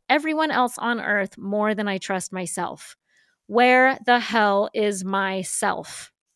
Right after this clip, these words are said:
And that's in all caps. When did I lose touch with her? So then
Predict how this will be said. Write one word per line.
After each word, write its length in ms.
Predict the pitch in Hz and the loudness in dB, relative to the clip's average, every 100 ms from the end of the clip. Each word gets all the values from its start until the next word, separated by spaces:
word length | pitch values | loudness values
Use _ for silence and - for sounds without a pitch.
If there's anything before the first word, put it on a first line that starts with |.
| - | -10
And 100 | 196 | -6
that's 320 | 196 - - | -6 -6 -10
in 140 | 208 185 | -8 -8
all 200 | 185 170 | -6 -8
caps. 480 | 190 - - - _ _ _ _ _ _ _ _ - | -8 -10 -12 -18 _ _ _ _ _ _ _ _ -8
When 320 | 214 262 285 | 0 2 2
did 120 | 285 | 2
I 200 | 254 226 | 2 2
lose 340 | 226 214 208 - | 2 0 -2 -6
touch 380 | - 185 - | -6 -6 -6
with 160 | 220 190 | -10 -8
her? 300 | 190 - - _ _ _ _ _ _ _ _ _ _ _ _ _ _ _ - | -8 -8 -10 _ _ _ _ _ _ _ _ _ _ _ _ _ _ _ -10
So 240 | - 226 | 0 2
then 420 | 214 240 240 240 | 4 2 2 -4